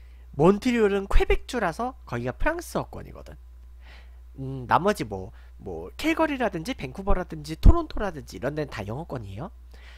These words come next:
맞아요. 한국은, 한국은 한국어 순서였어요. 그래서 그리스가 무조건 일 번이에요. 근데 언어 순서에 관계없이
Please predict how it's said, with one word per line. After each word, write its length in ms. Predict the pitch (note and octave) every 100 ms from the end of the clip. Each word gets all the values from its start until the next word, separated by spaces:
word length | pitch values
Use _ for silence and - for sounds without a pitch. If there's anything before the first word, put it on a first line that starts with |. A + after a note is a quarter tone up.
| - -
맞아요. 340 | C#3 D#3+ B2
한국은, 640 | A2 D4 D#4+ D4+ D4 D#4 - - - - - -
한국은 560 | - F4+ E4 D4+ D#4 D#4+
한국어 380 | - E4 D#4+ C#4
순서였어요. 640 | - A2 G2 - - - - - - - -
그래서 480 | - C3+ C3 B3 C#4+ - - - - - - -
그리스가 560 | E3+ C4 - B3+ A3+
무조건 340 | C3 D3 E3+ F#3
일 120 | C4
번이에요. 300 | B3 C3 G2+
근데 220 | A#2 A2 -
언어 260 | C3 F#3
순서에 300 | G3 F3 F3+
관계없이 640 | - G#2 G#2+ G2+ - F3